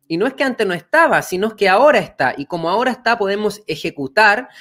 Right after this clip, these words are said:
podemos defendernos frente a estas implantaciones que le hacen como un Inception, que les metían ideas en las personas, que les meten ideas, y las personas que no estaban despiertas caen en este sueño. Entonces,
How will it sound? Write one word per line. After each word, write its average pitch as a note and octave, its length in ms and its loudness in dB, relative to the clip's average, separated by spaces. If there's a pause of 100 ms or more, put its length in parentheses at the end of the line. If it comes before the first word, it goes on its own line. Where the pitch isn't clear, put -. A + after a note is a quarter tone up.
(160)
podemos D3 400 -2
defendernos D#3 800 -2
frente D#3 380 -2
a D3+ 40 2
estas D#3 220 -4
implantaciones D3+ 800 -6
que D3 140 -6
le D3 80 2
hacen D#3 200 -4
como D3+ 200 -6
un D3 80 -4
Inception, D#3 500 -4
que D3+ 100 -8
les C#3+ 100 -2
metían D3 420 -2 (280)
ideas E3 560 2
en D#3 80 -2
las D3+ 140 -2
personas, D#3+ 540 0 (200)
que C#3+ 120 -8
les C#3 80 -4
meten D#3+ 340 -2
ideas, F3+ 480 2
y D3+ 60 -8
las C#3+ 100 -4
personas F3+ 380 -6
que D3+ 100 -10
no F3 60 -4
estaban G3+ 320 -2
despiertas F#3 560 0
caen C4 240 0
en A3 80 0
este G3 240 -2
sueño. G#3 440 0 (140)
Entonces, G3 360 -4